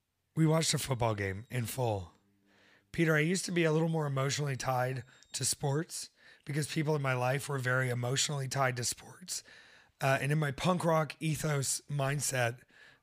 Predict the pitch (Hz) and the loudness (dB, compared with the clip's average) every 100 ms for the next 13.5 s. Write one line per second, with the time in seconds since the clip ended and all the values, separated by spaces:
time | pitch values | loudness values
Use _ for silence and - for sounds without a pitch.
0 | _ 143 135 123 - 190 160 - 165 143 | _ -6 -2 -2 -2 -2 -2 -2 -2 -2
1 | 131 135 117 135 110 104 - - _ _ | 0 -2 -2 -4 -4 -6 -16 -20 _ _
2 | 135 131 123 120 - 156 131 185 180 170 | 0 0 0 -2 -4 -2 4 4 6 2
3 | 156 131 - 160 135 117 - - - - | 0 0 0 2 2 0 -6 -8 -16 -2
4 | 175 196 226 202 175 147 190 190 143 170 | 2 4 6 4 2 2 2 2 2 2
5 | 160 139 160 156 156 156 151 170 175 156 | 2 0 -2 -2 -2 -4 -4 -4 -4 -4
6 | 156 147 - 175 147 127 139 135 - - | -4 -6 -2 -2 0 -4 -8 -10 -12 -14
7 | _ _ _ _ - 127 160 - 131 110 | _ _ _ _ -10 -6 -6 -2 -4 -2
8 | 104 95 - - - - _ - 135 127 | -6 -8 -14 -18 -20 -20 _ -6 -4 -2
9 | 135 139 135 139 _ - 156 143 151 - | -2 -4 -6 -10 _ -8 -4 -2 -2 -2
10 | 147 127 120 113 107 - - _ 165 170 | -4 -2 -4 -6 -10 -18 -20 _ -2 0
11 | 165 160 156 135 - 170 160 160 117 127 | 0 0 -2 -4 0 0 0 -6 -6 -6
12 | 117 107 - 131 110 123 113 101 - - | -8 -12 -6 -2 -2 -2 -6 -8 -16 -6
13 | 143 127 117 113 | -2 2 2 2